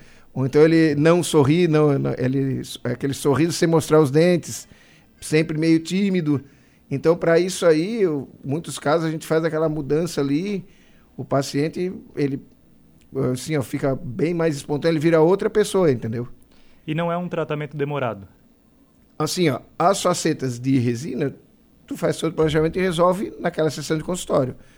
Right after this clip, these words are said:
Speaker 1: As facetas de, ah, de cerâmica, né? Como é que é feito o procedimento? Tu vai lá no consultório, ah, eu não gosto do meu sorriso e tal, pretendo fazer as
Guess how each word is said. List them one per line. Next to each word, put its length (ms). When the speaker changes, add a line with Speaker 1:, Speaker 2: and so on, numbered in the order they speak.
Speaker 1:
As 260
facetas 760
de, 680
ah, 340
de 280
cerâmica, 600
né? 140
Como 180
é 60
que 80
é 40
feito 260
o 20
procedimento? 560
Tu 60
vai 160
lá 260
no 100
consultório, 680
ah, 220
eu 160
não 160
gosto 240
do 40
meu 80
sorriso 520
e 40
tal, 360
pretendo 480
fazer 340
as 340